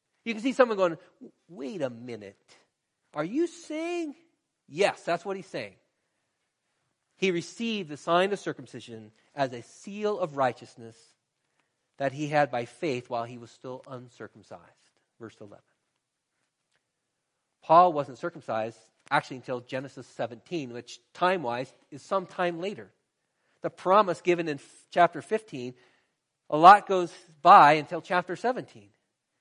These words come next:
And Paul's making a point of this. He says in verse twelve, "To make him, Father Ham, the father of the circumcised, who are not merely circumcised,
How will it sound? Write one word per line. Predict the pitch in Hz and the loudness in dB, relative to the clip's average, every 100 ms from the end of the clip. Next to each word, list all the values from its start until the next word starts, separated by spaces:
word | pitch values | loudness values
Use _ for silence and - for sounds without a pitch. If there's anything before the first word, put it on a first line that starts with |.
| _ _ | _ _
And | 190 180 180 - _ _ _ _ | 0 0 -2 -20 _ _ _ _
Paul's | - 214 214 | 4 6 6
making | 208 202 214 | 2 -4 -6
a | 196 | -4
point | 330 233 | -2 -2
of | 117 | -4
this. | 113 | -8
He | 151 | -8
says | 147 196 | -4 -4
in | 185 | -4
verse | 180 - | -8 -2
twelve, | 269 175 135 - - _ - | 2 2 0 -10 -20 _ -6
"To | 196 | 0
make | 226 254 - - | 2 0 -2 -18
him, | - 277 208 | -8 -4 -2
Father | - 254 247 | 4 6 6
Ham, | 170 151 160 196 _ _ _ _ _ _ _ - | 2 0 -2 -6 _ _ _ _ _ _ _ -10
the | 180 | -8
father | - 226 247 220 | 4 8 8 6
of | 190 | 2
the | 160 | -4
circumcised, | - - 349 202 156 117 107 120 175 | -8 -10 -10 -10 -10 -6 -4 -6 -8
who | 214 | -2
are | 185 | 2
not | 202 185 | 4 4
merely | 196 202 185 | 2 -2 -4
circumcised, | - 254 208 - 147 127 147 196 _ | -8 -12 -12 -6 -2 0 -2 -8 _